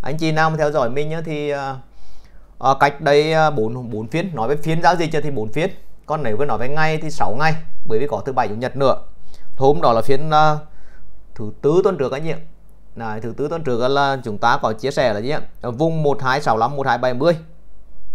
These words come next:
Đấy, thì là mình có chia sẻ với anh chị rằng là càm bảy vùng một hai sáu lăm, một hai bảy mươi. Đấy, tất nhiên thì ở cái vùng này là hôm thứ tư tuần trước, hôm kết thúc phiên thứ tư á, là mình có nói anh chị là sẽ có thể là có lên kéo lên cái vùng này. Có thể có một nhịp bún ở đây.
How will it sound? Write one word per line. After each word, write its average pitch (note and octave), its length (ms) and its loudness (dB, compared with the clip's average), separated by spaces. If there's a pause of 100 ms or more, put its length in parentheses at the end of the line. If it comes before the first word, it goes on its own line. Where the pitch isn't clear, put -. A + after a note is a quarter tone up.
Đấy, - 480 4 (220)
thì E3 180 4
là D#3 300 4 (220)
mình D#3+ 200 0
có C3 120 2
chia C3 120 -2
sẻ C#3 220 0
với A2+ 100 -4
anh B2 40 -6
chị C3+ 140 -2
rằng C#3+ 140 0
là D3+ 80 -2
càm B2+ 360 2
bảy A2 220 0
vùng C#3 220 -8
một B2 140 -10
hai A#2+ 180 -6
sáu G2 280 -4
lăm, G#2 160 -6
một A#2+ 100 -4
hai A2+ 120 -6
bảy A#2+ 160 -6
mươi. A#2 180 -4 (1000)
Đấy, G2 160 0
tất C3+ 180 -4
nhiên C#3+ 180 0
thì D#3+ 180 0
ở D3 120 0
cái B2 80 0
vùng D3+ 220 0
này D#3 140 2
là D3+ 320 2 (380)
hôm C#3 200 -6
thứ D#3 100 0
tư C#3+ 180 0
tuần E3 180 2
trước, A#2 260 -2
hôm C3+ 320 -4
kết B2 160 -4
thúc D#3+ 160 -4
phiên E3 180 -2
thứ F3 140 -2
tư D3+ 160 2
á, G#3+ 60 0 (180)
là D3 120 -6
mình D3+ 140 -4
có C#3 60 -4
nói A#2+ 120 -4
anh B2+ 60 -2
chị C3+ 80 0
là C3 80 0
sẽ B2 280 -2
có F#2+ 340 -6
thể B2+ 240 0
là G2+ 60 0
có G2 160 -2 (180)
lên A2 260 -6
kéo F#2+ 200 -2
lên G#2+ 80 0
cái B2+ 100 -4
vùng C#3+ 100 -2
này. D3+ 140 0 (540)
Có G#2 160 -6
thể A#2 100 -2
có A#2 120 -6
một B2 200 -4
nhịp C3+ 80 2
bún C#3 240 0
ở D#3 40 4
đây. E3 140 6